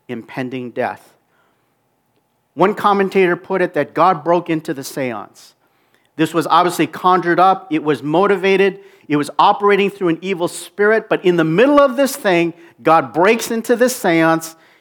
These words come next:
God interrupts what's going on. And so Samuel is there, and he speaks the word of the Lord to the king.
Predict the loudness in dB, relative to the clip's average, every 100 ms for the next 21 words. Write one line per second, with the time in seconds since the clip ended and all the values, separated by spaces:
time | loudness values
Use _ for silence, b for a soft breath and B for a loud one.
0 | b 0 0 0 0 0 0 2 2 0
1 | -4 -6 -4 -2 0 0 0 0 -2 -8
2 | _ _ _ _ _ _ _ _ _ _
3 | _ _ _ _ _ _ _ _ _ _
4 | _ _ -12 -10 -12 -2 0 2 2 2
5 | 0 0 0 0 -2 -8 _ _ _ _
6 | _ _ _ -8 -8 -6 -8 -8 -10 -10
7 | -8 -8 -8 -8 -12 -14 -20 -20 -14 -14
8 | -14